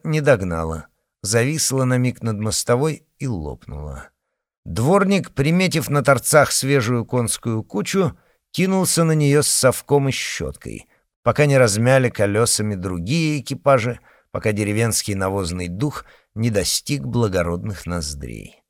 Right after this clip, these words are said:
Невский же, ептыть, проспект. Никто не выходит на Невский проспект, чтобы зажимать нос. Ветер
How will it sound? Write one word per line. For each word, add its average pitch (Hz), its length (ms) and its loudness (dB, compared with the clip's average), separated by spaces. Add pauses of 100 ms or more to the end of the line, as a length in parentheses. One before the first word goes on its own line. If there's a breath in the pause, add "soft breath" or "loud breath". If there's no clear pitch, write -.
(1040)
Невский 160 640 0
же, 131 160 -2
ептыть, 131 640 -4
проспект. - 920 -6 (560)
Никто 147 380 0
не 196 140 0
выходит 180 640 0
на 113 140 0
Невский 120 420 -2
проспект, - 680 0
чтобы 123 360 -6
зажимать 101 720 -4
нос. - 640 -8 (1040)
Ветер 143 800 2